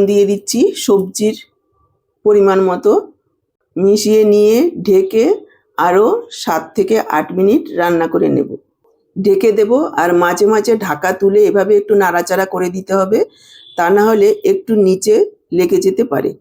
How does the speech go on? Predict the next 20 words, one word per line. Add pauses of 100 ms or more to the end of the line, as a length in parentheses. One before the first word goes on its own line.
(800)
দর্শক
বন্ধুরা,
পুরো
ভিডিওটা
দেখে
কেমন
লাগলো
কমেন্ট
বক্সে
জানাতে
ভুলবেন
না, (440)
কেননা (140)
এক-,
আপনাদের
কমেন্টগুলো
পড়তে
ভীষণই
ভালো
লাগে,